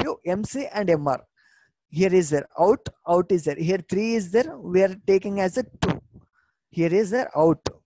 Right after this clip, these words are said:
is there, marginal revenue, two. Okay, input is there, in, two.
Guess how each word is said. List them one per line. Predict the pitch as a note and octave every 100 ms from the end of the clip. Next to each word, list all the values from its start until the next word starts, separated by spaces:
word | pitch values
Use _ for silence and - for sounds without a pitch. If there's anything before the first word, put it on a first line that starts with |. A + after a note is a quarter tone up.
| _ -
is | G3 F#3
there, | B3 F#3+
marginal | D#3+ D#3 E3 F#3 E3+
revenue, | D3 C#3 - -
two. | - E3 - - -
Okay, | F#3 G3+ - _ -
input | G#3+ G#3+ A#3 A#3 A3+
is | E3+
there, | C#3+
in, | D#3+ G3 D#3+ - _
two. | G#3+ B3 -